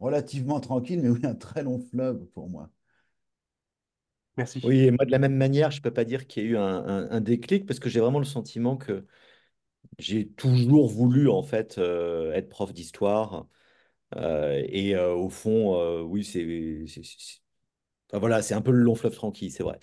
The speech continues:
Speaker 3: il y a pas eu de moment déclic, il y a pas eu de révélateur. Il y a en fait le, le constat, euh, voilà, quand, quand on est enfant et adolescent, que, euh, bah, les histoires les plus amusantes sont les histoires, justement, qu'on trouve dans les livres d'histoire. Et on se dit que, bah, on a envie de, de les raconter aux autres,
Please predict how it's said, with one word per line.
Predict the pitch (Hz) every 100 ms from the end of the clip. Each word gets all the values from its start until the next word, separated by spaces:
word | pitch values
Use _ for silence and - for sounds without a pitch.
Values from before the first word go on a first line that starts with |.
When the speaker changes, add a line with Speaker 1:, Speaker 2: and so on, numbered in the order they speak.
| _ _ _ _
Speaker 3:
il | 127
y |
a | 127
pas | 147
eu | 180
de | 139
moment | 135 147 151 156 143
déclic, | 131 135 131 139 139 110
il | 95
y |
a | 101
pas | 110
eu | 117
de |
révélateur. | 110 107 104 98 117 120 - - _
Il | 117
y |
a | 120
en |
fait | 123 160
le, | 123 113
le | 110 107
constat, | - 127 123 123 127 127
euh, | 101 95 92
voilà, | 92 107 117
quand, | - 90 90 85
quand | 87 92 90
on | 95
est | 95
enfant | 90 - 107
et | 95
adolescent, | 92 90 87 110 117
que, | -
euh, | 95 95 87 85 85 78 - _ - _ -
bah, | 90
les | 101 95
histoires | - 113 107
les |
plus | 95 101 98
amusantes | 98 95 110 113
sont | - 101
les | 101 92
histoires, | 87 - 92 92 95 85
justement, | 80 78 85 98
qu'on | 98 -
trouve | - 117 104
dans | 98 113
les | 107
livres | 101 92 85
d'histoire. | 78 85 92 - _ - _ _ -
Et | 87
on | 92
se | 73
dit | 110 117
que, | 101
bah, | 92 90
on | 95
a | 98
envie | 92 92 104 107
de, | 101 98 98 98 95 92
de | 110
les | 110
raconter | 110 113 107 104
aux | 104 120
autres, | 147 -